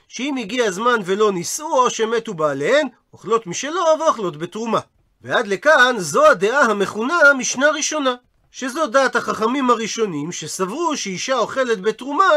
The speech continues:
קודם שתיכנס לחופה. אבל בית דין של אחריהם אמרו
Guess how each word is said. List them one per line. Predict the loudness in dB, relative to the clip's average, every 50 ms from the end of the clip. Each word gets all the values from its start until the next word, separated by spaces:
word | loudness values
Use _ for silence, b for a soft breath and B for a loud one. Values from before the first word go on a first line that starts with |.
| 4 2 2
קודם | 0 0 0 0 -2 -6
שתיכנס | -6 -8 -10 -12 -6 -4 -2 -2 -2 -4 -2 -2
לחופה. | -4 -2 -4 -4 -2 0 0 0 -4 _ _ _ _ _ _
אבל | -10 -6 -6 -6 -6
בית | 0 0 0 0 0
דין | -2 -6
של | -4 -4 -4 -4 -4
אחריהם | -6 -6 -6 -4 -4 -2 0 0 0 2 2
אמרו | 0 0 2 0 -2 -2 -4